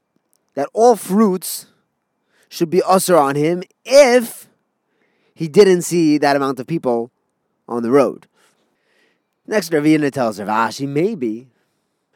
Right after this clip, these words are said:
when this guy says that he saw six hundred thousand people on the road, he, maybe he, he found a bunch of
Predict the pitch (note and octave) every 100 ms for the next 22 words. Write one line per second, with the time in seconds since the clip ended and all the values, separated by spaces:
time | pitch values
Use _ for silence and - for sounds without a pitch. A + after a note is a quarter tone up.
0 | _ _ D3 G#3 A3 E3 F3+ C#3+ A#2 B2
1 | B2 _ _ _ - D#3 C3+ B2+ C#3+ C#3+
2 | C3 A#2 B2+ A#2 G2+ G2 F#2 G2+ F#2+ E2+
3 | C2+ C#2 A1+ - _ _ _ _ D#4+ F#4+
4 | - - F3+ F4 E4+ G#3 G3 G#3 F3+ F3+
5 | D#3+ F#3+ A3 F3 F3 E3